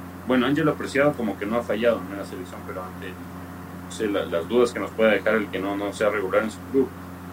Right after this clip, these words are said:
yo creo que José Hurtado sí puede estar tomando el lugar, eh, porque hay algunos que mencionan el nombre de, de Johanner Chávez, pero Johanner es, es, es mucho más ofensivo, él, él no, no, no cumple tantas tareas,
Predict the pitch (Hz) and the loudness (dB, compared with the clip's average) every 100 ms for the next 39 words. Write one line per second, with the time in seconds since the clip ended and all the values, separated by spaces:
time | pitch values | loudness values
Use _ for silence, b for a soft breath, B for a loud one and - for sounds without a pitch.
0 | - - 117 143 135 135 95 - 120 120 | -14 -6 -2 2 2 2 0 2 2 4
1 | 117 110 - 110 98 113 107 104 104 107 | 4 4 2 2 4 2 2 2 2 4
2 | 101 113 107 90 90 104 101 90 113 107 | 4 4 2 -2 -4 -2 -2 -2 -2 0
3 | 117 95 87 117 135 131 120 113 123 123 | -2 -2 -2 2 4 4 2 2 0 0
4 | 113 98 90 117 107 95 113 107 95 82 | -2 -2 -2 -2 -2 0 2 2 2 -2
5 | - - - - - - - - - - | -8 -12 -12 -12 -12 -12 -12 -14 -14 -14
6 | - - - - 95 92 95 92 110 110 | -14 -14 -14 -2 2 4 2 2 2 2
7 | - 117 104 78 - - - - - 101 | 4 4 4 -2 -8 -14 -14 -8 0 2
8 | 95 107 117 113 110 107 107 95 104 107 | 2 2 2 0 -2 -6 -6 -6 -2 0
9 | 117 120 107 107 107 85 90 107 92 98 | 0 0 0 0 0 -2 0 2 4 4
10 | 98 95 104 104 101 101 95 110 110 98 | 2 0 0 0 -2 -2 0 2 4 2
11 | 92 95 95 85 87 95 | 0 0 0 2 4 4